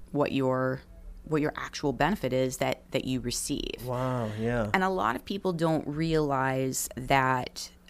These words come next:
Speaker 1: um, a zero year, like, if you took a year off of work and it just,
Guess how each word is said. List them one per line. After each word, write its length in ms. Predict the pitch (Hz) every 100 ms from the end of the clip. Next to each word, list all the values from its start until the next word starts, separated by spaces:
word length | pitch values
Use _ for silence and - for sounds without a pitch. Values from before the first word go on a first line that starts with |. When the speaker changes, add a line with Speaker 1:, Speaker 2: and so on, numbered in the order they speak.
| -
Speaker 1:
um, 320 | 131 127 127 139
a 60 |
zero 500 | 131 120 139 151 160
year, 340 | 156 156 160 170
like, 80 | -
if 80 | 135
you 80 |
took 160 | 175 180
a 40 | 147
year 320 | 127 143 -
off 260 | 123 135 147
of 100 | 151
work 440 | 165 175 226 - -
and 260 | 135 135 - -
it 100 | 123
just, 220 | - -